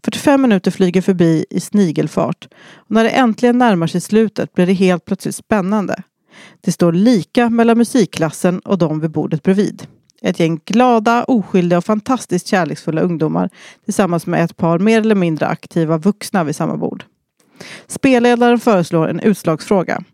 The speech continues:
Jag och min kompis försöker diskret övertala laget att släppa vinsten och låta grannbordet vinna. Men nej, min högljudda klass taggar högt och ivrigt igång för en utslagsfråga.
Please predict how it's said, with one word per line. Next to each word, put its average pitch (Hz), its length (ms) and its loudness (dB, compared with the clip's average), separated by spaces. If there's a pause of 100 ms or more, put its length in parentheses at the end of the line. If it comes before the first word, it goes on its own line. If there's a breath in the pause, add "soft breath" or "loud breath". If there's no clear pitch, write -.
(320)
Jag 202 200 2
och 240 60 2
min 233 120 2
kompis 202 320 -2
försöker 180 300 -2
diskret 208 520 -2
övertala 175 480 0
laget 156 320 -2
att 156 80 -4
släppa 202 380 -2
vinsten 160 440 -4
och 160 100 -2
låta 165 200 -2
grannbordet 170 560 -2
vinna. 202 320 0 (600 soft breath)
Men 175 160 0
nej, 262 280 0 (320 loud breath)
min 233 200 2
högljudda 226 500 2
klass - 380 -4
taggar 196 400 0 (180)
högt 247 360 -2
och - 120 0
ivrigt 190 400 2
igång 175 340 0
för 180 100 -2
en 170 180 0
utslagsfråga. - 840 -2